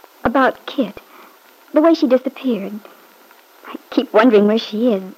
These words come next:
what's happened to her. I try not to think about it, but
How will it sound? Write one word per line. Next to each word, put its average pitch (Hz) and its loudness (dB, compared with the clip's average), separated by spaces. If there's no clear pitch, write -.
what's 254 -2
happened 269 -4
to - -18
her. 180 -18
I - -2
try - 0
not 208 4
to 175 0
think 277 2
about 196 -6
it, 320 -2
but - -10